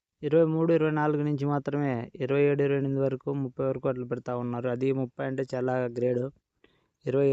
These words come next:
ఏడు, ఇరవై ఆరు ఆ మధ్యాల వరకే ఎక్కువ శాతం అయితే రేట్ అనేది పెడతా ఉన్నారు తోటల దగ్గర. కొన్ని చోట్ల అయితే సింగిల్ సూట్ ఉంది, మన కాడే డబుల్ సూట్, అయినా కానీ రేట్లు అయితే పెరగకపోవడం చాలా ఆశ్చర్యంగా ఉంది.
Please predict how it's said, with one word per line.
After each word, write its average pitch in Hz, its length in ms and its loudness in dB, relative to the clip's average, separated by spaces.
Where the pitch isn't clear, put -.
ఏడు, 143 160 4
ఇరవై 135 180 4
ఆరు 139 180 2
ఆ - 100 -4
మధ్యాల 139 340 2
వరకే 135 260 0
ఎక్కువ 120 180 -8
శాతం 127 240 -2
అయితే 131 180 -2
రేట్ 131 220 -2
అనేది 127 260 -4
పెడతా 120 260 -4
ఉన్నారు 113 300 -6
తోటల 120 300 -2
దగ్గర. 113 200 -4
కొన్ని 151 220 -2
చోట్ల 175 220 2
అయితే 165 200 0
సింగిల్ 151 280 0
సూట్ 151 180 2
ఉంది, 135 160 2
మన 131 100 0
కాడే 143 200 2
డబుల్ 127 300 0
సూట్, 131 200 0
అయినా 135 260 0
కానీ 143 220 -2
రేట్లు 131 240 2
అయితే 127 200 -4
పెరగకపోవడం 127 600 -2
చాలా 123 180 -4
ఆశ్చర్యంగా 123 500 -4
ఉంది. 127 200 -4